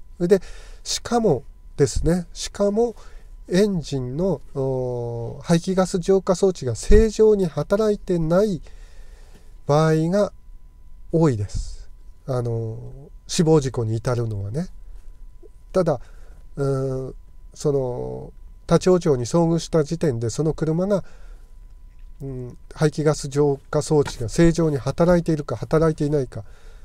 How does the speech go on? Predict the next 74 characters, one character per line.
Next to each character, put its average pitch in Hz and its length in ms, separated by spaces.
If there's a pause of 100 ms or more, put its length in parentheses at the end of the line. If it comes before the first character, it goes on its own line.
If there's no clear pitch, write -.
(560)
う 123 100 (200)
ん、 - 60 (300)
ま 160 120
あ、 - 40
そ - 120
れ 214 100
は 202 100
割 160 240
と 180 140
簡 170 260
単 170 360
な 165 160
点 160 240
検 156 200
で 147 80
で 139 140
き 165 140
る 156 100
ん 107 180 (200)
で 127 120
す - 160
が、 147 220
絶 160 260
対 208 180
大 196 180
丈 196 100
夫 175 80
だ 131 100
っ 113 40
て - 100
い - 20
う - 20
保 127 100
証 123 180
は 117 60
あ - 20
り 123 80
ま 127 100
せ 117 120
ん。 110 60
そ 156 100
れ 160 60
で 156 100
寝 165 140
て 226 120
い 220 40
る 220 100
間 214 200
に 190 120 (380)
故 170 140
障 165 260
が 143 80
し - 180
な 147 100
い 143 80
と 120 80
も 107 100
限 117 240
ら 113 120
な 101 120
い 101 80
し、 110 320 (1000)
う 120 160
ん、 117 60
寝 147 120
て - 280
い 185 80
る 196 160
間 190 240
に 202 240 (160)
マ 151 260
フ 143 80
ラ 135 80
ー 117 440